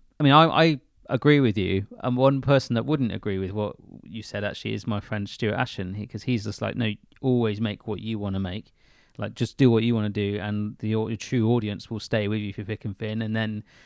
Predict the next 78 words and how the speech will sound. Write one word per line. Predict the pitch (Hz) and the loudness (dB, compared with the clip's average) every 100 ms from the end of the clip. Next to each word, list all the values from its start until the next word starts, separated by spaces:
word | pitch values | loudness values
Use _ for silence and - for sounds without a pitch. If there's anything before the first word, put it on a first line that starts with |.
| _ _ | _ _
you | 110 | -4
know, | 104 | 0
you'll | 113 113 | 0 -2
grow | 107 120 117 | 0 2 4
others, | 131 131 120 | 4 4 2
people | 120 123 123 | 2 0 2
come | 135 | 2
and | 127 | 2
go." | 123 165 120 | 2 4 4
And | 123 | 4
I, | 127 131 | 2 0
I, | - - 302 - | 0 -2 0 -4
I'm | - 403 | -8 -12
slightly | 359 - 381 359 247 | -12 -2 0 2 0
a | |
big | 196 202 | 2 2
believer | 180 185 185 | 4 2 4
in | 147 | 4
that, | 113 | 4
and | 113 | 2
because | 131 151 | 0 0
I, | 160 | 0
you | 147 151 | 0 0
know, | 120 127 | 0 0
this, | 151 - - | -4 -6 -8
this | - - | -6 -4
is | 131 | -4
the | 127 | -2
big | 147 | 0
decision | 135 127 131 120 117 | 0 0 0 0 -2
that | 120 117 - | 0 -2 -6
I've, | 113 110 | -8 -6
I've | 117 - | -8 0
kinda | 120 113 | 0 2
made, | 117 117 | 2 0
and, | 120 117 - - _ _ _ | 0 -4 -8 -20 _ _ _
you | 147 | 6
know, | 139 147 | 8 8
that | 147 | 6
when | 156 156 - 87 | 2 2 0 -4
we | 160 | -4
first, | 143 185 165 151 | 2 2 2 -2
when | 160 | -2
we | |
first | 151 180 - | 0 0 0
put | 139 | 2
that | 131 127 | 2 4
first | 131 123 | 2 2
video | 160 180 | 2 4
up, | 110 - | 4 2
I | 117 | -2
think | 151 127 | -2 -4
it | |
was | - | -6
such | - 143 - | -4 -4 -4
a | - | -8
shock | - 175 - | -2 -2 -2
that | - 95 | -8 -6
we're | - | -4
like, | 117 110 | -2 -2
I | - | -2
think | - 208 | 2 4
what | 175 | 4
it | 156 | 6
was, | 160 | 6
the | 120 | 6
barn | 113 147 139 | 6 8 8
walkthrough | 147 - 127 | 4 2 0
video | 127 117 | 2 4
we | 113 | 4
did, | 135 101 | 4 4
we're | |
like, | 98 85 | 0 -2
"Oh, | - - | -8 -12
yeah, | - | -12
this | - - | -12 -12
is | - | 0
cool." | 160 135 | 2 2